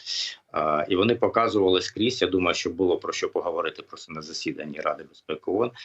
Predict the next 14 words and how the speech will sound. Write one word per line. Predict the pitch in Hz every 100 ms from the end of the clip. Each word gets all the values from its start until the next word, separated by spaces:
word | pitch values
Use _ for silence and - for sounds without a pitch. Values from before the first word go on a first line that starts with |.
| - -
Вони | 104
показували | 104 95 104 92 92 90
скрізь | - 101 98
зруйновані | 95 98 98 87 78 78
фактично, | - 76 - - - 78 76 - - - - -
а, | 82 78
корпуси | 95 - 101 - 98
цієї | - 92 92
лікарні, | 92 98 127 135 101 95
але, | 98 117 117 - - _ -
а, | 92 90 87 90
як | 95
вони | 101 101
сказали, | - 104 117 107